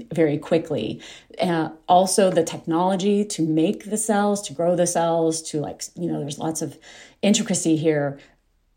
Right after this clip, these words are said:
Essentially, they're, they're, they're using the same technology that we use to make vaccines. And no one's m-, been doing this at food grade, at food scale.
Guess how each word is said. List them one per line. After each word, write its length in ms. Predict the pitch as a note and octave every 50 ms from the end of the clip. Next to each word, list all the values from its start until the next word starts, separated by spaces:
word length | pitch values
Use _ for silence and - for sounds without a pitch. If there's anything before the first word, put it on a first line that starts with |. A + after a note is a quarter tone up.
| _ -
Essentially, 600 | G3+ F#3 - - A#3 C#4+ E4 - - F3+ E3+ D#3+
they're, 240 | E3+ E3+ E3 E3+ E3 -
they're, 160 | - F3 E3+ E3+
they're 180 | - - G3 F3+
using 280 | F#3 A3 A#3+ A3 G3+
the 80 | F3+ E3
same 180 | E3 G#3 F3+ F3+
technology 480 | F3 F3 - F#3 F3 F3 E3+ D3+ E3+
that 120 | D#3 E3 D#3+
we 120 | E3 E3+
use 240 | E3+ E3 D#3+ D#3+ -
to 60 | - D#3
make 160 | D3+ D3 -
vaccines. 760 | D#3 D3+ D3 - - F#3 F3 E3+ D#3 D#3 D3+ D3+ - - - _ _ _ -
And 520 | F#3+ F#3 F3+ F3+ E3+ E3+ E3 E3 D#3+ - - _ _ _ -
no 180 | E3 F#3 G3+
one's 300 | A#3 B3 B3 A#3 A#3 A3+
m-, 240 | F#3+ F3+ F#3 - -
been 260 | - - F3 F3 E3+
doing 340 | D#3 F#3 G3+ G#3 G#3 F#3 E3+ D#3+
this 360 | - - - - - - - - _ _ _ -
at 160 | E3 E3 -
food 300 | - - F3+ E3+ D#3+ D#3
grade, 380 | D#3 D3+ D3 D3 D3 D3 D3 - -
at 180 | D#3+ D#3 -
food 200 | - E3 D#3+ D#3
scale. 560 | - - - E3+ E3 - - G2+ - F#2 F2